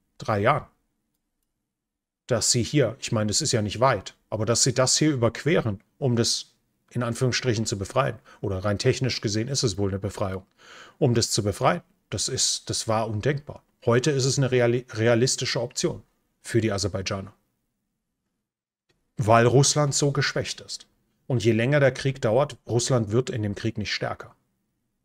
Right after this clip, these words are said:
Es verblutet seine Jugend, viele davon, die noch keine Kinder hatten, in einem Land, in dem die Demografie kollabiert.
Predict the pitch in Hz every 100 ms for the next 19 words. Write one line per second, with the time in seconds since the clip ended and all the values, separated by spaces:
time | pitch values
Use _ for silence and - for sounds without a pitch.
0 | _ _ - 107 - - - 127 95 113
1 | 151 160 151 - - _ _ _ - 131
2 | 117 110 107 143 185 190 - _ _ _
3 | _ _ _ _ _ - 151 156 143 127
4 | 139 135 123 123 123 123 123 110 117 113
5 | - 131 151 151 - - _ _ - 123
6 | 123 113 127 143 135 127 120 120 127 123
7 | 120 113 - 147 101 95 95 98 -